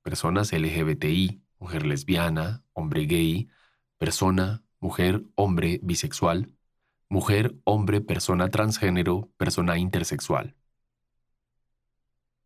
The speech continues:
Persona o población migrante, refugiada, solicitante de asilo, en movilidad humana, con necesidad de protección internacional,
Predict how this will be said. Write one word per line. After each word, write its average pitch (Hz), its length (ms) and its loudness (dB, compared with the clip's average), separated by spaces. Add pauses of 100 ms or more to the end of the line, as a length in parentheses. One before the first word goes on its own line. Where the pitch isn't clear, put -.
Persona 110 420 4
o 143 140 4
población 95 420 2
migrante, 90 680 0
refugiada, 76 880 -2
solicitante 95 640 0
de 101 100 4
asilo, 85 520 -2 (140)
en 110 140 4
movilidad 85 540 4
humana, 90 580 0 (240)
con 107 160 2
necesidad 107 540 4
de 123 120 2
protección 117 560 0
internacional, 85 880 0